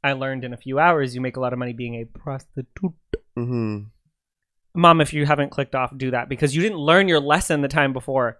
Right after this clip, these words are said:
Speaker 1: When I told the story about the dildo, she was like, "Yeah, I should have learned my lesson when Edmund said my mom should, like, your mom shouldn't be watching this one."
Speaker 2: She shouldn't be
Speaker 1: And she
Speaker 2: watching this one
Speaker 1: watched.
Speaker 2: either.
Speaker 1: So turn away. This is self-harm, eh? If you're watching, Mom and Dad. I learned,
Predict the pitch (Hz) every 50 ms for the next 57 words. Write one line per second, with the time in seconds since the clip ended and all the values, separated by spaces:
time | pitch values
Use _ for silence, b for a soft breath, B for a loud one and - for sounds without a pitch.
0 | _ - 156 156 151 - 175 165 160 - - 170 160 160 156 143 143 139 143 143
1 | 147 160 160 180 196 - 185 165 151 151 165 151 - 180 175 170 170 170 170 170
2 | - _ _ B B B B B B 160 - - 165 151 147 151 156 165 160 151
3 | 147 143 135 160 151 139 139 143 135 143 143 139 - 147 135 127 131 139 139 143
4 | 143 139 139 143 147 - - 156 - - - 151 151 139 131 151 147 147 143 143
5 | 147 - - - 151 147 147 - 151 151 147 147 143 135 - - 147 135 135 123
6 | - 143 135 127 127 131 _ _ _ _ _ _ _ _ - - - 127 127 131
7 | 143 151 147 151 156 156 156 151 - - - 175 151 143 143 151 156 165 160 139
8 | 123 120 131 139 156 175 - - 156 - 160 151 147 147 147 - 190 185 196 190
9 | 190 175 165 156 156 - - 151 160 170 - 170 - - 170 165 - - 170 165
10 | 156 147 143 143 151 175 190 _ - 165 143 143 139 135 135 139 143 143 - 151
11 | 135 131 131 127 131 127 131 123 123 - _ - 170 160 156 151 151 156 160 185
12 | 175 151 147 143 156 165 170